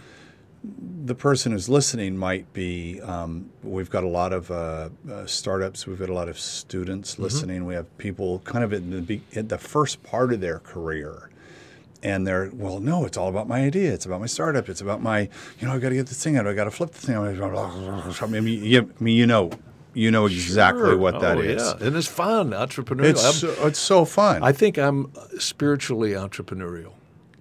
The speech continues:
Speaker 1: Oh, I love that.
Speaker 2: Yeah. I don't, well, I don't, you know, I do music, uh, in church every Sunday. I'm doing a, a, a song. Uh, this is,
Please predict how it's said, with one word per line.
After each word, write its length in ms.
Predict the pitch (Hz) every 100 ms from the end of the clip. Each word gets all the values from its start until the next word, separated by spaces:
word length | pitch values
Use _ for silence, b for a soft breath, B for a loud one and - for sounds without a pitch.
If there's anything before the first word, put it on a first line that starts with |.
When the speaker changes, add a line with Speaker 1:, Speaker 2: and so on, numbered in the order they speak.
| - - -
Speaker 1:
Oh, 100 | 110
I 60 |
love 320 | 104 104 95
that. 220 | 82 71 - - - -
Speaker 2:
Yeah. 280 | 131 107 - -
I 100 | 135
don't, 220 | 180 185
well, 140 | 151
I 60 | 175
don't, 200 | 185 180 - B B B B - - - -
you 220 | - -
know, 120 | 143 139
I 80 |
do 160 | 120 139
music, 600 | 127 131 113 120 - -
uh, 300 | 120 110 101 98 -
in 200 | - 107
church 300 | - 120 104
every 200 | 107 98
Sunday. 400 | 92 104 98 92
I'm 160 | 90 92
doing 220 | 101 92
a, 100 | 87 - -
a, 60 | 104 - -
a 20 | 90
song. 400 | - 101 95 90
Uh, 60 | 90
this 480 | - 98 - 101 -
is, 300 | 98 - -